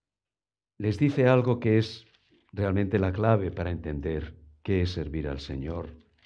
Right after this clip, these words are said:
como cristianos. El apóstol Pablo, cuando escribe a los filipenses en el capítulo dos, versículo diecisiete,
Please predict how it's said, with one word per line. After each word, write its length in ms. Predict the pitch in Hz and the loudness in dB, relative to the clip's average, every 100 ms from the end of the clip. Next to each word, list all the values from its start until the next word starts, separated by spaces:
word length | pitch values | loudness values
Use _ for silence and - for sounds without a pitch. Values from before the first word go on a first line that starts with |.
| _ _ _ | _ _ _
como 240 | - 87 85 | -8 -6 -4
cristianos. 800 | 80 71 - 80 71 62 - _ _ _ _ _ _ _ _ _ _ _ _ _ _ _ _ _ _ _ _ _ _ _ _ - | -6 -8 -8 -6 -6 -10 -16 _ _ _ _ _ _ _ _ _ _ _ _ _ _ _ _ _ _ _ _ _ _ _ _ -4
El 120 | 101 | -2
apóstol 460 | 101 185 - 127 | -2 -2 2 2
Pablo, 400 | 143 143 131 120 | 4 2 4 4
cuando 720 | 120 110 101 98 98 92 95 - _ _ 110 | 4 2 2 0 0 -2 -6 -16 _ _ -8
escribe 380 | 95 123 135 | -6 0 4
a 40 | 131 | 4
los 140 | 113 | 4
filipenses 720 | 104 98 92 104 92 - 85 | 0 -2 0 -2 -2 -4 -6
en 100 | 95 | -2
el 100 | 95 | -2
capítulo 520 | 92 90 123 120 107 101 | -2 -4 -4 -2 0 2
dos, 240 | 110 95 | 0 0
versículo 560 | 95 - 117 117 101 98 | -6 -4 -6 -4 -2 -2
diecisiete, 920 | 92 90 82 113 110 95 78 82 | -2 -4 -4 0 0 0 -6 -10